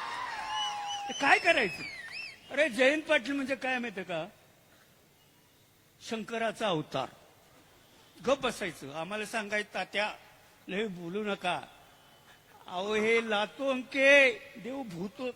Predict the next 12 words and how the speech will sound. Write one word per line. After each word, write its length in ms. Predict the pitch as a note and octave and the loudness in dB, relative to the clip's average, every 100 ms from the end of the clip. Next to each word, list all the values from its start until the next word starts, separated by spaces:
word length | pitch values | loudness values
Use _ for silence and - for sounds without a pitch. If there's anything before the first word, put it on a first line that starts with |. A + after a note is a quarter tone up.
| - | 0
काय 200 | B3 D#4+ | 0 0
म्हणते, 220 | C4+ A#3 | -2 -4
बातोशी 560 | G3 G3 G3 B3+ - | -4 -4 -4 -10 -8
नाही 160 | B3 C4+ | -4 -4
बटते. 380 | C4+ A3+ - E3 - - - - | -2 -6 -6 -12 -12 -20 -20 -4
त्याने 240 | G#3+ A3 C#4 | 0 2 0
पायतान 540 | - B3 A3 - B3 | 2 2 2 0 0
लागतंय 320 | A#3+ F#3 A3+ | 0 -2 -4
पायातलं 420 | G3+ G#3+ F#3+ G3+ G#3 | -2 0 0 -2 -6
कोल्हापुरी. 580 | - G3 G3 F3+ D3+ C#3 - - - - - - - - - - | -2 2 2 0 -6 -8 -12 -14 -12 -12 -14 -16 -16 -18 -16 -6
आणि 140 | G#3+ | -2
म्हणून 440 | A3 G3 D4+ D#4+ | 0 2 4 2